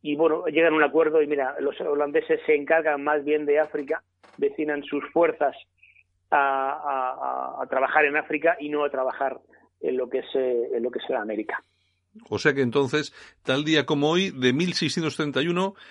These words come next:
Speaker 2: les damos leña, eh, además, eh, españoles y portugueses, ¿no? Iba-, íbamos juntos
Speaker 1: Sí,
Speaker 2: en este, en este lío, ¿no?
Speaker 1: lógicamente, más.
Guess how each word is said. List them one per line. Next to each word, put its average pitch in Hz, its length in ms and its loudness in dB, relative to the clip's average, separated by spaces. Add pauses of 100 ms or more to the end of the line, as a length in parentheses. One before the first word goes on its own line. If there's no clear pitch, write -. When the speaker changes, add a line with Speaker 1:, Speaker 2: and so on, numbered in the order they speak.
(260)
Speaker 2:
les 110 460 2
damos 165 280 0
leña, 113 520 0 (320)
eh, 107 420 2
además, 107 360 -2
eh, 98 260 0
españoles 135 480 -2
y 175 60 -2
portugueses, 123 680 0
¿no? 190 260 -4
Iba-, 113 280 -2
íbamos 131 280 2
juntos 180 280 2
Speaker 1:
Sí, 156 40 8
Speaker 2:
en 135 60 8
este, 123 220 2
en 120 100 0
este 139 160 0
lío, 170 180 6
¿no? 190 80 8
Speaker 1:
lógicamente, 180 640 2
más. 151 360 2